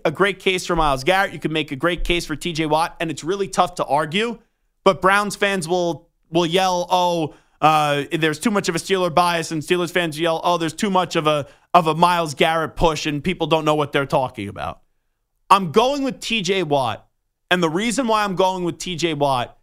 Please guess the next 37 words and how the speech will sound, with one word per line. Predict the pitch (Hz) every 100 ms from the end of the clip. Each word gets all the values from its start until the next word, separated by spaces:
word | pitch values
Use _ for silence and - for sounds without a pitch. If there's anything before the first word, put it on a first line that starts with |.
| _
is | - 175
when | 175
it's | 160 -
so | - 226 247
close, | - - 196 131 123 - - _ _ _ _
when | 170 190
the | 165
Browns | 175 190 220 233
did | 240 185
go | 202
up | 196 196
against | 180 175 170
the |
Steelers, | 143 185 185 151 131 117 - _ _ -
T | - 233
J | 175 208
Watt | 175 170 170 156 - _ -
was | 160
just | 175 175
a | 156
better | 180 185
player | 180 185 170
than | 165
what | 165
Myles | 160 165 160 135
Garrett | 160 165 147 139
did | 147 135 123 - _ _ _
in | 185 170
that | 156 139
game. | - 113 90
That | 127
was, | 185
like, | 170 175
the | 170
one | 160 165 160 - -
eh | 180 170 _
game | - 165 143 135